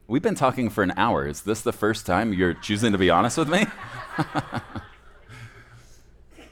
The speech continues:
Can I be honest with you? That's not a question that intimate friends ever ask one another. Why? Because they've been bluntly honest with one another since the beginning.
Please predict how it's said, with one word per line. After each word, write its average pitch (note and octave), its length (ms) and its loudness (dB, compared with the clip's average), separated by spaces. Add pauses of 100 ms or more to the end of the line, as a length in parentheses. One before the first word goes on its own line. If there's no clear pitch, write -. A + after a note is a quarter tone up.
(120)
Can - 160 2
I F#3+ 80 8
be G#3+ 140 6
honest D#3 280 6
with F3+ 140 0
you? G#3+ 100 0
That's D3 320 6
not C#3 200 6
a B2 80 6
question G#2 680 0 (120)
that G2+ 140 2
intimate G2+ 360 0
friends G2 300 0
ever F#2 180 4
ask F#2+ 280 2
one D2+ 100 -4
another. C2+ 380 -6 (840)
Why? F2 360 4 (500)
Because F2 320 0
they've F2+ 180 2
been E2+ 200 0
bluntly F#2+ 360 -2
honest F2 380 0
with D#2 140 -8
one D2+ 140 -6
another C#2+ 280 -6
since C#2+ 260 -12
the - 80 -14
beginning. C#2 440 -8